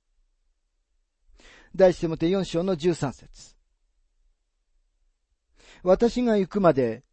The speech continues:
聖書の朗読と勧めと教えとに専念しなさい。」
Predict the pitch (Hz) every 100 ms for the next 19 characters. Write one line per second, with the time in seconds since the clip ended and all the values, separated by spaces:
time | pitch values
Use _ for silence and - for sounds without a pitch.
0 | - - 247 - 175 156 160 165 147 -
1 | - 113 104 - - - 165 233 233 -
2 | 202 - 160 147 208 202 196 202 180 165
3 | 165 185 180 - 123 - 113